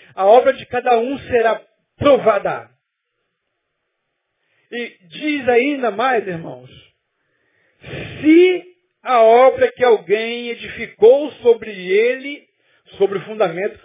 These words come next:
permanecer, esse receberá galardão. Se a obra de alguém se queimar, porque, é, o, é, pedras preciosas não derretem com, com fogo, mas, mas a madeira sim, o feno sim,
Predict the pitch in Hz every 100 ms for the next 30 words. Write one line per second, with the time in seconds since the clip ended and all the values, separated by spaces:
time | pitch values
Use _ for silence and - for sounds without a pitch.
0 | _ _ _ _ _ - 311 294 277 233
1 | 226 170 - 190 220 226 - 196 - 240
2 | 190 190 202 196 196 180 185 190 160 175
3 | 156 143 _ _ _ - 240 233 196 240
4 | 262 269 269 220 220 208 - 262 - 285
5 | 277 202 185 233 - - - - _ _
6 | _ _ _ 214 - 240 202 - _ _
7 | 202 196 - _ _ 190 175 - - 170
8 | - - _ _ _ _ _ _ - 220
9 | 254 233 - 247 - 208 240 240 269 277
10 | 202 220 - - 208 151 180 151 160 131
11 | - _ _ _ _ _ _ 151 147 147
12 | 151 147 156 139 131 151 226 214 131 _
13 | _ _ _ _ _ _ _ 147 135 -
14 | 127 190 _ 160